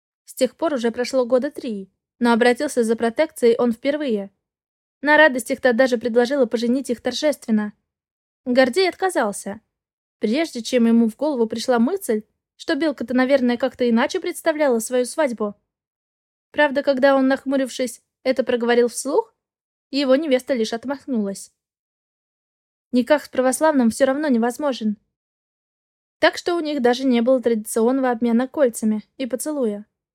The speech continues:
Подумав об этом, Гордей чуть не врезался в прозрачную дверь, засмотревшись на профиль жены. Белка с тех пор, как они получили свидетельство о браке,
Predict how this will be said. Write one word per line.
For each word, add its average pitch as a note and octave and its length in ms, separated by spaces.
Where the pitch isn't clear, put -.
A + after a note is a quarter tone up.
Подумав C4+ 460
об A3+ 160
этом, A3 320
Гордей B3 440
чуть B3 180
не C4 100
врезался C4+ 460
в A3 60
прозрачную C4+ 580
дверь, C#4+ 340
засмотревшись B3 680
на A#3+ 140
профиль A3 320
жены. B3+ 400
Белка B3+ 420
с - 60
тех - 240
пор, A3 280
как - 160
они B3 160
получили A#3 400
свидетельство A#3 640
о B3 60
браке, A#3 400